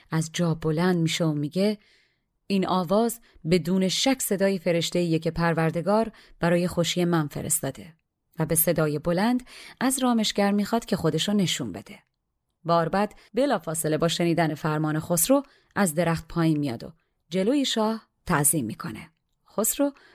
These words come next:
با خوشرویی ازش استقبال می‌کنه و جویای ماجرا می‌شه. باربدم سیر تا پیاز رو تعریف می‌کنه. بعد از اون روز باربد در جمع نزدیکان خسرو قرار می‌گیره و بهش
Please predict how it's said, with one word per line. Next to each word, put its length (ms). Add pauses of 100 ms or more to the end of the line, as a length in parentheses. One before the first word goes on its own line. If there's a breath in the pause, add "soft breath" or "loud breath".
(100)
با 100
خوشرویی 580
ازش 300
استقبال 500
می‌کنه 380
و 100 (400 soft breath)
جویای 500
ماجرا 460
می‌شه. 360 (500)
باربدم 680 (300 soft breath)
سیر 440
تا 200
پیاز 400
رو 60
تعریف 440
می‌کنه. 320 (540)
بعد 240
از 200
اون 140
روز 300 (300 soft breath)
باربد 600 (280 soft breath)
در 200
جمع 420
نزدیکان 760
خسرو 400
قرار 320
می‌گیره 440 (360)
و 80
بهش 400